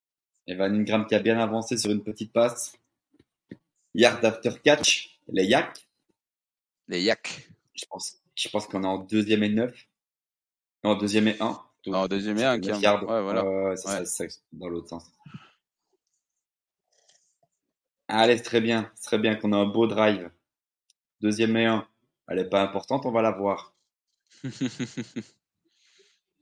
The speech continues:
Speaker 1: Trevor Lawrence qui change le play. Euh,
Speaker 2: Non, c'est qu'ils sont passés à no huddle. Et ça, c'est, tu les fais pour éviter des remplacements de la défense.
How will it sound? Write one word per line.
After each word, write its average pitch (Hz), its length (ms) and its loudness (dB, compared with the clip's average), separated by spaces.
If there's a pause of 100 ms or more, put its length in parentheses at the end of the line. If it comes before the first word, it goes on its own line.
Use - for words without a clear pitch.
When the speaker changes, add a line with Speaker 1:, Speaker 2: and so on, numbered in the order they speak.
(1600)
Speaker 1:
Trevor 107 300 2
Lawrence 110 320 2
qui - 180 -10
change 120 280 -2
le 113 200 0
play. 117 380 0 (180)
Euh, 87 1080 -2 (840)
Speaker 2:
Non, 156 180 6
c'est 147 140 2
qu'ils 123 160 -4
sont 139 160 2
passés 147 300 6
à 156 120 6
no 156 260 2
huddle. 160 320 2 (1500)
Et 123 60 0
ça, 190 160 6
c'est, 147 400 6
tu 143 120 -4
les 143 120 4
fais 190 200 4
pour 147 260 4
éviter 139 300 2
des 165 120 4
remplacements 139 540 2
de 156 100 2
la 135 140 4
défense. 139 500 -2